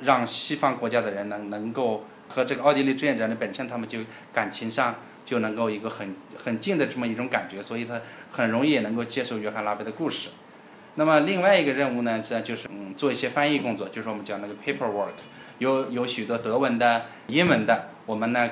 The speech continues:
可以请他们做一些互相翻译，那么翻译成德文或者是英文这个工作，我觉得呢这个也是不可替代的作用。还有一个呢，就是刚才我，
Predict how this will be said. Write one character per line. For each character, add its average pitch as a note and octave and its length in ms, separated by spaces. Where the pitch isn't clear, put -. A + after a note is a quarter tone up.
可 B2+ 60
以 G#2+ 320
请 G#2 220
他 A#2+ 100
们 A2+ 160
做 A2+ 160
一 G#2 60
些 F#2 280
互 - 60
相 A#2 140
翻 C#3+ 240
译， C3+ 180
那 - 80
么 A2 100
翻 A#2 220
译 G#2+ 40
成 A2 120
德 G#2+ 140
文 A2 160
或 G#2 100
者 G2+ 100
是 G#2 80
英 B2 160
文 G#2 140
这 G2+ 60
个 G2 40
工 G2+ 160
作， F#2+ 200
我 G#2+ 100
觉 A2+ 140
得 A#2+ 160
呢 A2 100
这 A#2+ 140
个 G#2+ 80
也 G2+ 100
是 G2 320
不 - 40
可 - 140
替 - 160
代 C3 160
的 - 180
作 G#2+ 140
用。 F2+ 80
还 C3+ 120
有 D#3 60
一 C#3+ 60
个 C#3 60
呢， A#2+ 120
就 A#2+ 100
是 A2 320
刚 B2 100
才 A#2+ 140
我， G#2 200